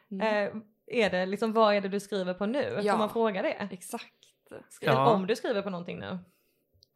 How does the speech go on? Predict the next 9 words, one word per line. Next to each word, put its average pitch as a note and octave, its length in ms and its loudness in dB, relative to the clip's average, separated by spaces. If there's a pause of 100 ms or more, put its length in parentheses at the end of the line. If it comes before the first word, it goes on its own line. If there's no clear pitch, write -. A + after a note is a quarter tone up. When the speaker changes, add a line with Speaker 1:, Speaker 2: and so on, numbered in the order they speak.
(1200)
Speaker 3:
Ja, F#3 240 6
det F3+ 80 6
är F3 40 6
väl F3 100 0
egentligen F#3+ 280 2
tre D3 280 -2
olika D#3+ 300 0
saker. D3 600 -2 (260)
Speaker 1:
Mm. G#3+ 220 -14